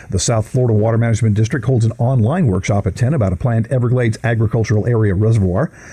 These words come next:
The James Madison Institute holds an online event at eleven about reopening schools during the coronavirus pandemic. The Florida Development Finance Corporation Board of Directors meets at one thirty. The State Revenue Estimating Conference meets at two.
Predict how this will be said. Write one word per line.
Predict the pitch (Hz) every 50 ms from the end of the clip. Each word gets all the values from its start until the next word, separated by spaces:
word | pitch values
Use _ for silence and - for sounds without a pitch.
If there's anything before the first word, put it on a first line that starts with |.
| - - -
The | - 131
James | 107 131 185 214 202 123
Madison | 139 180 185 180 143 - 170 -
Institute | - 208 226 214 - 139 98 - 98 87
holds | 85 117 127 123 110
an | 110 95 - -
online | - 139 160 156 147 135 127 123
event | 107 98 131 135 151
at | 147
eleven | 147 147 160 202 208 139 98
about | 95 92 95 80 -
reopening | 92 101 117 139 123 117 95 95
schools | 90 - - 127 127 151 151 135
during | 120 113 107 101
the | 95 92
coronavirus | - 117 110 110 107 95 98 95 98 92 92 - -
pandemic. | 110 92 90 90 101 110 165 202 - - - - - - - - - -
The | -
Florida | - 127 127 135 139 139 139
Development | 123 117 127 131 147 143 135 113
Finance | 110 175 214 208 139 113 -
Corporation | - - 117 - 104 101 101 87 90 90 92
Board | 113 120 113 107
of | 98 87
Directors | 98 95 104 107 - 156 139 113
meets | 131 139 135 -
at | 117 101
one | 101 92 92 90
thirty. | - - 170 190 196 190 - - - - - - - - -
The | 127 117
State | - - 170 180
Revenue | 139 131 165 170 170 170 165 -
Estimating | - 123 - 160 151 151 151 139
Conference | 135 151 143 120 135 117 113
meets | 127 120 107 - -
at | - -
two. | - 196 220 233 214 190